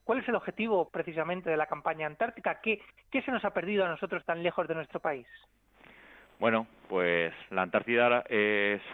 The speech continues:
Speaker 2: un continente que está dedicado a la ciencia y España participa en ello. De hecho, España es uno de los máximos productores de ciencia,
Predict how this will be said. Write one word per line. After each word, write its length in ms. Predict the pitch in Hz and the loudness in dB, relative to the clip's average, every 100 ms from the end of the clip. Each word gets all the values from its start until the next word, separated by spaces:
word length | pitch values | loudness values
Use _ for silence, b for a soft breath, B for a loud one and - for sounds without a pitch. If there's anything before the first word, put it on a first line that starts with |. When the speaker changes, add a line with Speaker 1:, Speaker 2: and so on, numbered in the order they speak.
| - _ | -18 _
Speaker 2:
un 140 | 113 | -6
continente 720 | 120 113 113 113 143 - 180 185 | -2 0 0 0 0 -2 -2 -4
que 60 | - | -4
está 220 | - 107 | 2 2
dedicado 500 | 104 101 - 101 101 | 2 0 0 0 2
a 40 | |
la 100 | 107 | 0
ciencia 480 | - 151 156 170 196 B B B B B | -2 -8 -6 -4 -4 B B B B B
y 320 | - 104 95 | -6 -2 0
España 520 | 92 - 101 110 123 | -2 0 0 2 2
participa 920 | 123 123 113 - 113 101 92 87 87 - | 2 0 -2 -10 -2 2 4 4 0 -4
en 160 | - 90 | -10 -6
ello. 220 | 120 104 | -2 -2
De 80 | 87 | -2
hecho, 160 | 87 98 | -4 -4
España 320 | - 101 101 | -2 0 -2
es 100 | - | -4
uno 140 | 104 | -6
de 60 | 95 | -4
los 100 | 95 | -4
máximos 340 | 98 104 95 | -6 -8 -8
productores 460 | - 98 - 98 85 | -6 -8 -4 -4 -2
de 100 | 92 | -4
ciencia, 520 | - 120 123 143 156 | -4 -6 -4 -4 -4